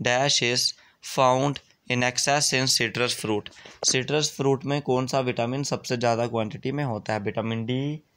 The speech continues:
विटामिन A, विटामिन B या विटामिन C? तो इसका राइट ऑप्शन ऑप्शन नंबर D यानी कि vitamin C is found in excess in the citrus fruit। Option number D is the right answer।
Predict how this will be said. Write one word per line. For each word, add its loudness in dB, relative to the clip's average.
विटामिन 0
A, 0
विटामिन 0
B -2
या 2
विटामिन -2
C? -8
तो 0
इसका 0
राइट 0
ऑप्शन -2
ऑप्शन -4
नंबर 0
D 0
यानी 0
कि -2
vitamin -2
C -4
is -2
found -2
in -2
excess -2
in -8
the 0
citrus 0
fruit। 4
Option 2
number 2
D 0
is 2
the 2
right 2
answer। 0